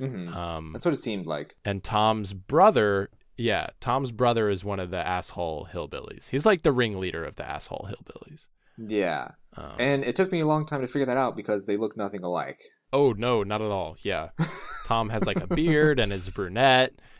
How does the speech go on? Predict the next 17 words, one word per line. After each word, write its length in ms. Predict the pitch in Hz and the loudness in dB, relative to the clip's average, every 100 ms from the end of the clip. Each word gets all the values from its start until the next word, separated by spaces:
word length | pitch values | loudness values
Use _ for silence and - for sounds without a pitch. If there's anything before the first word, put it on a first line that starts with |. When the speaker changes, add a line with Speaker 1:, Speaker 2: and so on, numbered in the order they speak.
| - | -10
Speaker 2:
and 160 | 110 101 | -4 -2
his 160 | 101 | -2
brother 460 | 98 113 107 107 107 | -2 2 2 2 2
is, 220 | 98 92 | 0 -2
like, 480 | 98 92 87 - - - - - | -4 -4 -4 -10 -20 -20 -20 -10
uh, 320 | 90 78 76 - | -6 -4 -6 -8
stocky 640 | - - - 95 95 104 98 | -10 -8 -2 0 -2 -6 -6
and 180 | 92 85 | -6 -6
blonde, 540 | 85 85 87 87 85 | -6 -4 -6 -6 -8
and, 220 | 80 78 | -12 -12
like, 280 | 76 78 - | -16 -16 -16
it, 120 | - - - | -16 -16 -14
I, 80 | - | -10
it's 80 | 92 | -6
Speaker 1:
Yeah. 340 | 87 71 57 | -6 -6 -8
Speaker 2:
weird. 140 | 53 - - - - | -12 -14 -20 -20 -16
Speaker 1:
Yeah. 240 | - 50 | -12 -12